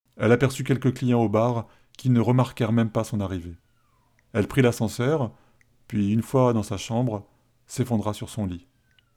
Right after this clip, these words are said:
Le lendemain matin, elle évita la plage et s'isola dans sa chambre. Cette discussion l'avait rendue paranoïaque. Elle alluma son téléviseur, perplexe,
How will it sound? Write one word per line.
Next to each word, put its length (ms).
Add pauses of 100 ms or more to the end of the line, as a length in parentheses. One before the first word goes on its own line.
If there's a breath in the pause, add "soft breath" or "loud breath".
(200)
Le 100
lendemain 340
matin, 460
elle 100
évita 280
la 100
plage 320
et 60
s'isola 360
dans 100
sa 120
chambre. 460 (560 soft breath)
Cette 160
discussion 420
l'avait 200
rendue 220
paranoïaque. 760 (560)
Elle 160
alluma 240
son 160
téléviseur, 640
perplexe, 640